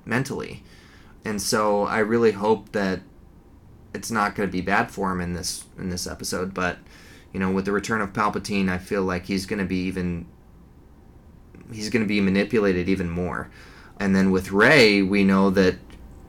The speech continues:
she desperately wants to know who her parents are. We know that she has this strong connection through the Force with Kylo. Could that bring more visions into things or more of, like, here's what you could be type stuff?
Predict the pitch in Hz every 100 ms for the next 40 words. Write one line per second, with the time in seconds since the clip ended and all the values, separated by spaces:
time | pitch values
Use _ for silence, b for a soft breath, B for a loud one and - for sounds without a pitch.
0 | - - - 117 107 92 104 107 - 95
1 | 107 98 101 - 107 98 95 95 90 120
2 | 117 110 117 107 104 101 B B B 107
3 | 101 98 92 92 - 104 98 95 104 104
4 | 92 95 95 - 107 101 107 107 95 95
5 | - 101 92 95 98 98 104 104 92 -
6 | 104 101 101 - 92 - - 107 110 107
7 | 107 101 101 B B B B - 117 101
8 | 101 104 - 107 104 98 98 98 98 98
9 | 98 95 95 110 101 101 101 104 98 98
10 | 98 95 107 101 101 98 95 92 92 92
11 | 92 92 90 92 87 90 - 110 98 101
12 | 95 92 - 110 95 98 95 101 98 -
13 | - 98 95 -